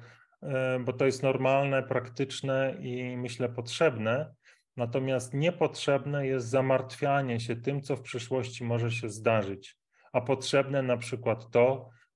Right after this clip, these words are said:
żeby, y, w takim normalnym, praktycznym wymiarze na przykład zrobić zakupy na jutro. W tym nie ma ani lęku, w tym nie ma przesadnego, e, mm, przejmowania się przyszłością, jest po prostu praktyka,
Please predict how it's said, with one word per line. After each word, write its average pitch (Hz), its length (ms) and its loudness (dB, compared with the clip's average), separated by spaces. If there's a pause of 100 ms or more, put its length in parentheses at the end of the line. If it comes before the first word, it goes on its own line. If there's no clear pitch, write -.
(120)
żeby, 123 840 0
y, 117 1500 -4
w - 100 -20
takim 117 340 -2
normalnym, 120 600 2
praktycznym 117 680 -2 (220)
wymiarze 120 560 4
na 117 140 2
przykład 113 400 -2
zrobić 113 380 0
zakupy 110 420 -4
na 120 120 4
jutro. 127 460 2 (560)
W - 60 -20
tym 131 160 -2
nie 139 120 -2
ma 135 120 2
ani 117 220 2
lęku, 123 500 2
w - 80 -16
tym 120 180 -4
nie 120 100 -2
ma 117 180 2
przesadnego, 117 880 0 (420)
e, 127 60 -10
mm, 110 960 0
przejmowania 120 720 4
się 117 140 -6
przyszłością, 131 640 -6
jest 143 220 -8
po 127 80 -4
prostu 131 360 -6
praktyka, 139 760 -2